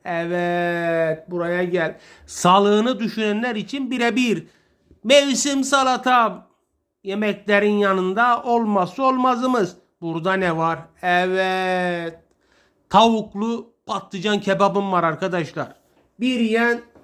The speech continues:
bir daha aldı. Ona göre ha.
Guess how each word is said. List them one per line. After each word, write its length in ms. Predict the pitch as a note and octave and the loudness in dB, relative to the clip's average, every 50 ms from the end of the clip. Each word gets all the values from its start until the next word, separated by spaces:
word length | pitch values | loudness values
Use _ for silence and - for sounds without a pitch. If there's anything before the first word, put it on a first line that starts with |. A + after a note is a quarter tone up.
| _ - | _ -4
bir 280 | B3+ B3+ B3 A#3 G#3+ G3+ | -2 -2 0 0 0 0
daha 220 | A3 G3 F#3 G3+ | 2 2 4 4
aldı. 640 | G#3 G3+ G3 F#3 F3 D#3+ D3+ D#3 C#3 C3 B2 - _ _ _ _ _ - | 2 2 2 0 0 -2 -4 -6 -6 -6 -8 -12 _ _ _ _ _ -10
Ona 280 | E3 D#3+ E3 F#3 G3 G3+ | -8 -4 -2 0 0 0
göre 240 | F#3+ G3+ F#3+ E3+ | 0 0 2 4
ha. 460 | D3+ D3 D#3+ E3+ F3 D#3+ C3 A2 - | 4 4 4 4 4 2 0 -2 -8